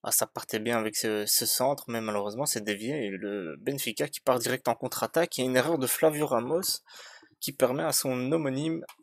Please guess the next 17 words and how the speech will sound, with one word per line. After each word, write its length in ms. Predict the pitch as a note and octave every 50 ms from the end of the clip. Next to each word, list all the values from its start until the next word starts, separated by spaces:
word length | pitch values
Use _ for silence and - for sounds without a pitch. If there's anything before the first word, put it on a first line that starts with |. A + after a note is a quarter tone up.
| _ _ - - - _ _ - - _ _ -
de 300 | B2 A#2+ A#2+ - D3 D3
marquer 580 | C#3+ C#3 C3+ C3 B2 - - - - D3 D#3
et 60 | C#3+
d'ouvrir 320 | A#2 B2 A#2+ B2+ C#3+ C#3 B2+
le 100 | A2+ A2+
score 380 | - - - C#3 C3+ C#3 C3
après 200 | A#2+ - - -
cinq 380 | A2+ - - - - C3+ C3 C3
minutes 320 | B2+ C3 C3 B2+ B2+ A#2+
de 180 | A#2 - A#2 A2+
jeu 200 | G#2 A#2 A#2+ A#2+
seulement. 500 | - - A2+ G#2+ G#2+ A2 A#2 A#2+ B2 - - - - - - _ _ _ _ _ _ _ _ _ - - _ - - _ _ _ _ _ _ _ _ _ _ _ _ _ _ _ - - -
Aïe, 280 | G2 G2+ G#2 G2+ G2+ G2
aïe, 260 | G2 G2 G2 F#2+ G2
aïe, 100 | F#2 - - - -
aïe, 220 | - - - - - -
aïe. 580 | - - - - - - - - - - -